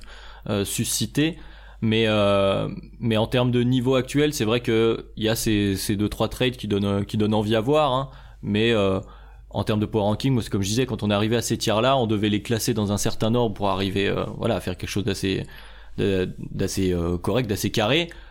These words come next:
Mais, euh, elles sont très, très proches, hein. C'était difficile de faire un ordre vraiment établi sur une journée. Euh,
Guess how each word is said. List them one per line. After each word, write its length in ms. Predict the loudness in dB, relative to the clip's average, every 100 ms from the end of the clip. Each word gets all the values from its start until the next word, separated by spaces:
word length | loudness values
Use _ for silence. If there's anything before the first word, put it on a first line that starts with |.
| -14 -4
Mais, 240 | 2 4
euh, 280 | 4 2 2
elles 80 | 0
sont 140 | -2
très, 180 | 0 -2
très 160 | 0 -2
proches, 280 | 0 0
hein. 60 | 0
C'était 240 | -4 -2
difficile 380 | -4 -2 -2 0
de 80 | 0
faire 180 | 0 2
un 160 | 2 2
ordre 260 | 2 0
vraiment 360 | -2 0 2 2
établi 460 | 0 0 2 2 0
sur 240 | -2 0
une 100 | 0
journée. 400 | 2 2 2 2
Euh, 280 | 2 2